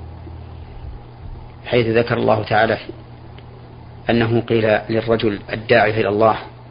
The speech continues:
الذي قال: "يا قوم اتبعوا المرسلين"، قيل له: "ادخل الجنة"، قال: "يا ليت قومي يعلمون بما غفر لي ربي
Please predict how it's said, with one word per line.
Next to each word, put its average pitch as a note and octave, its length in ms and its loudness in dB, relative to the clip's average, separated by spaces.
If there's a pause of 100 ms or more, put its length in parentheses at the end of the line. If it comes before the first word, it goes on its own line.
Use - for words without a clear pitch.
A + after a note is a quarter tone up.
(680)
الذي A2 260 2
قال: A#2 220 4
"يا B2 180 8
قوم A#2+ 240 6
اتبعوا G#2+ 320 2
المرسلين"، G#2+ 500 0 (1500)
قيل A2+ 100 4
له: A#2+ 200 4
"ادخل A2+ 200 -2
الجنة"، A2+ 420 2 (1500)
قال: A2+ 180 6
"يا A2 180 8
ليت G#2 200 2
قومي G#2+ 280 0
يعلمون G#2+ 460 2
بما A2 220 2
غفر A2+ 340 2
لي G#2+ 180 2
ربي B2 520 0